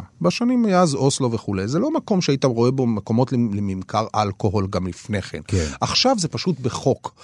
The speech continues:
Speaker 1: זאת אומרת, היום מי שימכור אלכוהול ב-, אה, בעזה, הוא נת-, הוא הולך למעצר, הוא הולך למאסר. אה, אז הם ניסו להכניס
Speaker 2: ונשים מחויבות ללכת שם ב-, בכיסוי ראש?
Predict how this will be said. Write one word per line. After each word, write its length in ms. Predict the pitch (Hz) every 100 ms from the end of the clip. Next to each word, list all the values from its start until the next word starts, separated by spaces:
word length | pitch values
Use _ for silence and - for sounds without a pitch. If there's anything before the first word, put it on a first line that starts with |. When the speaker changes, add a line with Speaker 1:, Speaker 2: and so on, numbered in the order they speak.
| -
Speaker 1:
זאת 80 | -
אומרת, 140 | 110 107
היום 300 | 123 226 151
מי 100 | 160
שימכור 520 | 143 123 165 135 131
אלכוהול 400 | 131 123 101 92
ב-, 60 | 92
אה, 160 | 92 90 87 90 90 87 87 -
בעזה, 560 | 101 101 - 117 131 202
הוא 540 | 254 226 190 214 240
נת-, 180 | 240 -
הוא 180 | - 156
הולך 260 | 190 110 135
למעצר, 400 | 160 226 - 285
הוא 240 | 175 131
הולך 120 | 135
למאסר. 580 | 190 226 233 - 226 110 104 - - - - -
אה, 300 | 110 107 107 -
אז 220 | 107 101 135
הם 120 | 135
ניסו 320 | 139 - 247
להכניס 240 | 240 113
Speaker 2:
ונשים 220 | 185 156 151
מחויבות 540 | - 127 110 117 -
ללכת 300 | 120 117 123
שם 180 | - 117
ב-, 40 | 113
בכיסוי 580 | 95 101 - 110 127 117
ראש? 320 | 143 170